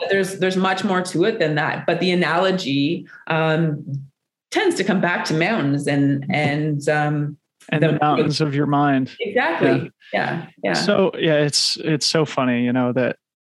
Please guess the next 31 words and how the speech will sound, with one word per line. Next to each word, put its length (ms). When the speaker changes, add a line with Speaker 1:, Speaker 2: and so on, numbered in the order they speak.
Speaker 2:
Maëlle 640
was 520
one 220
of 100
the 120
inspirations 840
or 160
the 80
motivators 720
to 220
push 320
you 140
to 160
see 280
the 100
value 580
in 100
sharing 380
your 100
story. 600
And 200
I 120
just 200
had 200
Ruth 240
Croft 460
on 80
the 80
podcast, 720
champion 580
Kiwi, 600